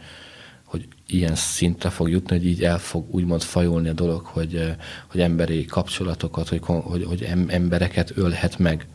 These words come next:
ez a technológia, ami, ami a zsebeiben van mindenkinek. Szóval, hogy az egészből csak annyit akartam kihozni, hogy az, hogy a, milyen képet látunk magunkról, az,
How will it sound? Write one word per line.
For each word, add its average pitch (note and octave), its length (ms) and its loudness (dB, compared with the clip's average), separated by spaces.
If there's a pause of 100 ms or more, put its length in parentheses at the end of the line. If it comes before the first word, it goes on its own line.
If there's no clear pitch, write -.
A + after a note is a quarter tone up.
(380)
ez E2+ 180 2
a E2 100 -2
technológia, F2 760 0
ami, F2 280 -2
ami F2 240 -4 (140)
a F2+ 40 -6
zsebeiben E2+ 520 0
van E2+ 120 -2
mindenkinek. E2+ 600 -4 (1000)
Szóval, F2 460 4
hogy F#2 340 2 (360)
az F2+ 140 2
egészből F2+ 480 2
csak F2+ 180 0
annyit F#2+ 200 4
akartam F2+ 400 0
kihozni, F2+ 500 0
hogy F2 160 2
az, F2 180 0
hogy F2+ 200 -2
a, E2+ 360 -2
milyen F2+ 280 6
képet F2+ 520 0
látunk F2+ 440 2
magunkról, F#2 680 4 (1120)
az, F2+ 260 2